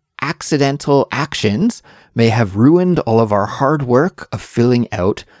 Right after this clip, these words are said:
the visa documents. And we can use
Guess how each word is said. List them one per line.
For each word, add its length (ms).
the 80
visa 600
documents. 840
And 160
we 100
can 200
use 480